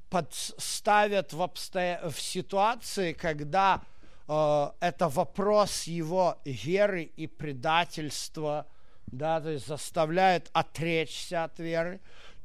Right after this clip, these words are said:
Тут одно. Вопрос развязать, да, чтобы эти принципы были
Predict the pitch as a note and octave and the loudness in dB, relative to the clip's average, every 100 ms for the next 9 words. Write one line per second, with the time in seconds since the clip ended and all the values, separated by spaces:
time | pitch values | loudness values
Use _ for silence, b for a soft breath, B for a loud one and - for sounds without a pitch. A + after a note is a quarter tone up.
0 | - F#3+ G3+ G3+ F3+ C#3 D#3+ C#3+ C#3+ - | -2 0 2 0 -2 -2 -2 -2 -2 -6
1 | - - - - b b b b b - | -10 -14 -12 -12 b b b b b -8
2 | C#3 D3 - G3 A3 - G#3+ G#3 D3+ G3 | -4 -2 2 4 4 4 2 2 2 4
3 | G#3 C3+ F3 E3+ F3 - D3 D#3 D#3+ - | 4 4 8 8 6 2 -2 2 2 0
4 | - E3+ D#3 D#3+ C#3+ b b b b - | -4 -2 2 2 0 b b b b 4
5 | G3 F#3+ - G3 - F3+ A3 A3+ G#3+ - | 4 4 -2 -6 -2 0 2 2 0 0
6 | G3 - G3 D#3 G3+ G#3 G3 | -2 0 -2 0 2 4 2